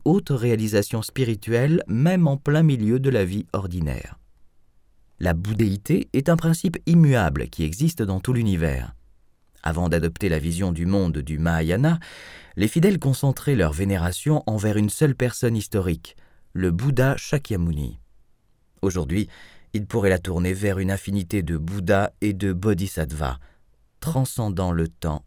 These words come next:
et l'espace. La nature de toute existence est essentiellement non-duale.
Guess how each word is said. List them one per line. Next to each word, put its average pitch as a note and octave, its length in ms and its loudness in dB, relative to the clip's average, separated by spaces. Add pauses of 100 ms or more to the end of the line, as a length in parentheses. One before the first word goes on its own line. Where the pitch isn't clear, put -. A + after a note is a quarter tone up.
(100)
et G#2 100 -4
l'espace. - 680 -8 (1900)
La F2+ 120 2
nature A#2+ 300 6
de C#3+ 80 6
toute A#2+ 200 0
existence A2+ 560 0
est A2+ 100 -2
essentiellement C3 640 0
non-duale. G#2 720 0